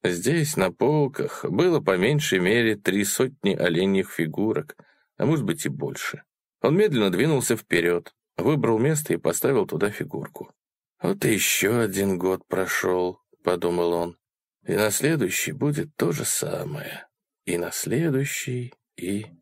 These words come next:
и всегда", произнес человек,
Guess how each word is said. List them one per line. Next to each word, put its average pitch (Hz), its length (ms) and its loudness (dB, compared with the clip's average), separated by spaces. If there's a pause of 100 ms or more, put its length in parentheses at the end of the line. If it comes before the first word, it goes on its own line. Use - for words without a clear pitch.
(520)
и 117 180 0
всегда", 110 840 -2 (520)
произнес 92 520 2
человек, 90 680 0